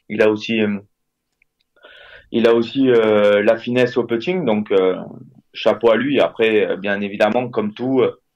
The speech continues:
euh, il y en a qui critiquent et il y en a qui,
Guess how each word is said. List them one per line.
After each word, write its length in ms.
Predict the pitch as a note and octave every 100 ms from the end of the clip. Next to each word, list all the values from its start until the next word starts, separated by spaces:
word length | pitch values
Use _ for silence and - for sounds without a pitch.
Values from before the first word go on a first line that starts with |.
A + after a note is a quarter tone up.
| _ _ _ _ _ _ _ -
euh, 300 | G2+ G2 F#2+ G1+ G1+ - - - - -
il 100 | -
y 60 | G#2+
en 100 | G#2+
a 80 | A2
qui 160 | A2+ A2
critiquent 560 | B2 A2+ A2+ D3 D3
et 40 | G#2+
il 80 |
y 60 | G2+
en 100 | G2+
a 160 | G#2+ A#2
qui, 1040 | A2 G#2+ A2 G#2+ G#2 G2+ G2+ G2+ G2+